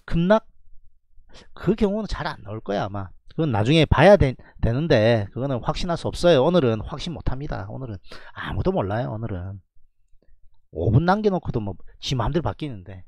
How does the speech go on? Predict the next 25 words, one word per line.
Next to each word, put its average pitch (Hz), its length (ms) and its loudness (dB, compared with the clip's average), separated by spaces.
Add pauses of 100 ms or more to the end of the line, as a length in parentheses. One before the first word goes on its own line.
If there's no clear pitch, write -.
오늘 139 200 -14
모릅니다. 139 640 -6 (1080)
다만 123 460 4 (100)
지금 170 460 -4
현재 170 320 2
상황은 180 440 2 (120)
베리굿이다. 151 640 0 (320)
이십 139 400 -4
일 160 200 4 (100)
장, 175 320 6 (380)
아, 107 160 -4
갭으로 175 400 6
넘어서, 147 500 2 (420)
아, 87 440 -8 (1160)
좀처럼 180 340 6
안 139 140 8
내려가고 170 320 6
기관 185 380 2
외국인이 156 300 0
갑자기 208 600 4
오늘 202 240 2
쌍끌이 185 420 0
매수세가 151 460 0
강하게 190 460 2
들어오네. 139 400 -6